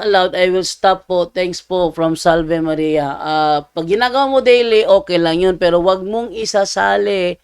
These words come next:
yung hindi mo pamilya. Okay? Yan ang ating, ah, ang, ang, ang ating protection, ang ating protection na yun, <laughs> ang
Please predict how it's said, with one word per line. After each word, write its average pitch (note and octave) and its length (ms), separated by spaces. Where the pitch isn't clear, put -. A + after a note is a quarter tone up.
yung F#3 160
hindi F#3 480
mo E3+ 480
pamilya. D3 560
Okay? F#3+ 720
Yan C4 320
ang A3 400
ating, G3 880
ah, E3 480
ang, E3+ 80
ang, E3 240
ang E3 120
ating E3 160
protection, E3+ 720
ang D#3+ 240
ating B2+ 240
protection D#3 400
na D#3 80
yun, D#3 160
<laughs> G#4 580
ang G3+ 60